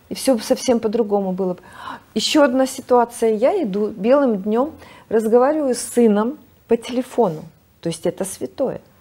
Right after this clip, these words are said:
И тут идут какие-то не, совершенно невменяемые люди, подходит девушка и пытается забрать у меня телефон. Так, с силой, естественно, вот хватает его и забирает.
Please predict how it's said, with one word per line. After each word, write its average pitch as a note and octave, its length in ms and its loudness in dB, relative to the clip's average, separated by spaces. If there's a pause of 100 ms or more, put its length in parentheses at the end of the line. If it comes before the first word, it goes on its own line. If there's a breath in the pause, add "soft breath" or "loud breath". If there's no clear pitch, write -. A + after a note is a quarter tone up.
(600 soft breath)
И G#3+ 60 -8
тут - 220 2
идут D4+ 260 0
какие-то G#3 640 -2
не, G3+ 260 -2 (140)
совершенно A3 380 0
невменяемые A#3 680 -2
люди, A#4+ 280 8
подходит A3+ 380 0
девушка F4 480 -4
и C4 280 -2 (500 loud breath)
пытается E4 580 -4
забрать A#3 480 -4
у A3 40 -6
меня G#3+ 220 -4
телефон. G#3 640 -6 (220)
Так, D3 200 -6
с - 260 -14
силой, C#4+ 300 -4
естественно, A3 460 -8
вот D#3+ 100 -18
хватает E3 720 -2
его B3 280 -4
и D4 60 -4
забирает. B3+ 480 -4